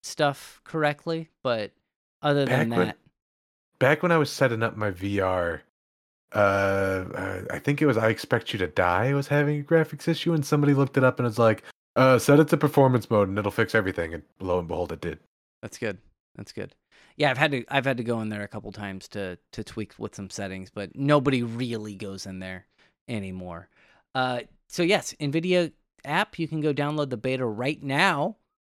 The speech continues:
Speaker 1: uh, and, and mess around with it. That's if you have an NVIDIA graphics card. I guess if you don't have an NVIDIA graphics card, uh, uh, skip this section.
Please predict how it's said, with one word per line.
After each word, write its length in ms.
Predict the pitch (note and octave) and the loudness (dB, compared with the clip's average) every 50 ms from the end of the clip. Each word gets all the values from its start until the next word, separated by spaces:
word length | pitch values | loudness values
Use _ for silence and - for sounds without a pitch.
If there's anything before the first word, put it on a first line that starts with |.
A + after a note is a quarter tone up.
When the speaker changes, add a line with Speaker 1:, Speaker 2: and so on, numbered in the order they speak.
| _ _ _ _ _ _ _ | _ _ _ _ _ _ _
Speaker 1:
uh, 320 | A2+ A#2 A2+ A2 G#2+ G#2 F#2+ - _ _ _ _ _ - | -8 -6 -4 -4 -4 -6 -8 -12 _ _ _ _ _ -12
and, 300 | - A2+ A2 G#2+ G2+ F#2+ - - | -10 -8 -8 -8 -10 -12 -14 -14
and 280 | - A2 G#2 G2+ G2+ G2 _ _ _ _ | -14 -12 -12 -12 -12 -14 _ _ _ _
mess 220 | A#2 A2 G#2+ - | -12 -12 -10 -8
around 240 | - A2 A2 B2+ D#3+ | -6 -4 -4 -4 -4
with 80 | D#3 B2 | -6 -8
it. 100 | C3 C#3 | 0 4
That's 240 | E3 F#3 F3+ - - | 4 4 4 4 2
if 200 | G#3+ G3+ - A3+ | 0 2 2 4
you 80 | A3 | 4
have 140 | G#3+ G3+ F3+ | 4 6 6
an 200 | F#3 F3+ E3+ D#3 | 4 4 4 4
NVIDIA 300 | D3+ F3 F3+ E3+ D3+ C3+ | 2 2 4 2 2 4
graphics 440 | - C#3+ D3 C#3 - C#3 A2+ - - | 4 4 4 4 4 0 -8 -8 -8
card. 140 | A2+ G2+ G2 | -6 -6 -6
I 60 | G#2+ | -4
guess 180 | A#2 C3+ C3 - | -4 -4 -4 -4
if 120 | D3 B2 | -4 -4
you 80 | C3+ B2+ | -2 -2
don't 140 | C#3 C#3+ C#3 | 0 -2 -2
have 120 | C#3 B2+ | -4 -4
an 180 | B2+ C3 B2+ A#2 | -4 -4 -2 -2
NVIDIA 340 | C3 B2+ C3 B2 A#2 A2+ G#2 | -2 -2 -2 -2 -2 -4 -4
graphics 420 | A#2 A#2+ A#2+ - - A2 - - | -6 -8 -8 -8 -10 -12 -14 -10
card, 240 | - A#2 G#2 G#2 G2+ | -8 -6 -6 -6 -6
uh, 260 | G2+ G2 F#2+ F#2+ F#2 - _ _ - G2+ | -6 -6 -6 -6 -8 -10 _ _ -12 -12
uh, 80 | F#2+ | -10
skip 300 | - - - B2+ A2 - | -12 -8 -8 -8 -6 -6
this 160 | - G#2+ F#2+ | -8 -12 -10
section. 420 | - - G2 F#2+ - - F2+ F2+ | -10 -10 -10 -10 -12 -14 -16 -16